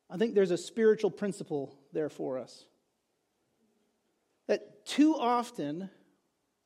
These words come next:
we're just distracted spiritually. We're, like, walking, and we're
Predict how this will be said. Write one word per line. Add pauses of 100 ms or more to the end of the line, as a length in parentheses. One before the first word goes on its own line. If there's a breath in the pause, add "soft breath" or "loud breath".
(420)
we're
just
distracted
spiritually. (1800)
We're,
like,
walking, (1500)
and
we're